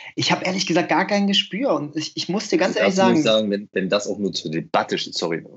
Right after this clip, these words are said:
Speaker 2: aber wenn das nur zur Debatte steht, dann, also dann fangen wir an, wirklich unsere Fußballer als Maschinen irgendwie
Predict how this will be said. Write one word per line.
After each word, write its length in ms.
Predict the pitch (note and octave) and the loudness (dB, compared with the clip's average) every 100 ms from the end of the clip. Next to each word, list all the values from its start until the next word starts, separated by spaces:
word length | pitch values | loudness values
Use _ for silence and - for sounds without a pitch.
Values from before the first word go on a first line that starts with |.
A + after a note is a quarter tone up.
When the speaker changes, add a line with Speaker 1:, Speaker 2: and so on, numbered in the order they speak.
| - | -16
Speaker 2:
aber 240 | - F2 | -4 -2
wenn 120 | E2 | 0
das 140 | D#2+ - | -2 -2
nur 100 | E2 | -4
zur 140 | D#2+ | -6
Debatte 320 | D#2+ E2 - | -2 -2 -2
steht, 280 | - - D#2 - _ _ _ _ _ _ - F2+ - _ - | -6 -4 -6 -10 _ _ _ _ _ _ -8 -8 -8 _ -4
dann, 240 | D#2 G#2 - - - | -4 -4 -8 -14 -10
also 180 | F#2 | -8
dann 240 | D#2 G2 A2+ | -2 -2 0
fangen 180 | A#2+ A#2 | 0 2
wir 120 | G2+ | 0
an, 220 | G#2+ G2 | -4 -2
wirklich 300 | G2+ F#2+ - | -2 -2 -6
unsere 200 | G2 F2 | -6 -6
Fußballer 640 | - G2+ F2+ F2+ E2+ E2+ | -4 -4 0 2 4 4
als 400 | E2 D#2+ D#2+ - | 4 2 0 -4
Maschinen 540 | D#2+ D#2 - G2 F2 D#2 | -4 -2 0 0 -2 -2
irgendwie 480 | E2 D#2+ E2 D#2+ | -4 -4 -2 -4